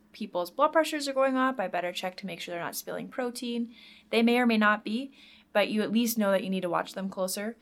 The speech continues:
and that there is a risk of blood pressures, you know, increasing and escalating and getting to dangerous levels. Um, so the very basics, um, I guess, would be just checking blood pressures, seeing the patient more, um, frequently, and following for protein.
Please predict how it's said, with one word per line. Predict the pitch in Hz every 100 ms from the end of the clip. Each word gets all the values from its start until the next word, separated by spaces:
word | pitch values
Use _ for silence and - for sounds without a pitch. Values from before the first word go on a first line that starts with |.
| - - _ -
and | 190 185 185 180 -
that | 185 180 175 -
there | 185 180
is | 175
a |
risk | 180 180 -
of | 170
blood | 170 160
pressures, | 185 190 190 185 - _ _ _
you | 185
know, | 170 170
increasing | - 175 185 180 208
and | 185
escalating | - 170 - 175 185 185
and | 170
getting | 170 170
to | 165
dangerous | 160 165 175 170
levels. | 160 208 277 - - - - - _
Um, | - 185 185 180 180
so | - 202 185 185
the | 180
very | 196 202
basics, | 196 196 208 202 - - -
um, | 185 180
I | 175
guess, | 170 180 180
would | 185
be | 180
just | 165 - _ -
checking | 175 170 208
blood | 220 214
pressures, | 220 214 226 233
seeing | - - 190
the | 196
patient | 196 202 214 196
more, | 190 190 185
um, | 190 185 180 185 190 - - _ _ _ _ _ _
frequently, | - 196 208 208 254 311 -
and | - 185 180 185
following | 190 185 185
for | 190 208
protein. | - 180 - 208 254